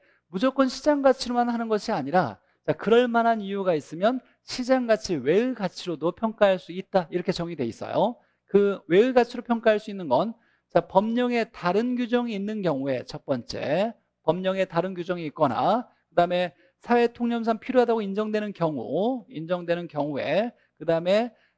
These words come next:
감정평가 의뢰인이 요청하-, 요청하는 경우에 세 번째죠. 자, 그래서 법령에 다른 규정이 있거나 사회 통념상 필요하다고 인정되거나 의뢰인이 요청하는 경우에는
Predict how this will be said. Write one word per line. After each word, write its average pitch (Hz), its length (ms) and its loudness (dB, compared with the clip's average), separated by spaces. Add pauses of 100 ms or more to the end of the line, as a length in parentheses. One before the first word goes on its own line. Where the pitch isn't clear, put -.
(120)
감정평가 214 400 2
의뢰인이 240 560 0
요청하-, 196 680 0
요청하는 226 580 0
경우에 151 600 -2
세 190 200 -8
번째죠. 156 760 -2 (320)
자, 143 100 0
그래서 160 480 -2 (260)
법령에 226 420 2
다른 208 340 -2
규정이 226 360 -4
있거나 147 640 -2 (480)
사회 247 260 4
통념상 240 480 -2
필요하다고 240 400 4
인정되거나 196 880 0 (240)
의뢰인이 226 840 2
요청하는 220 560 -2
경우에는 175 560 0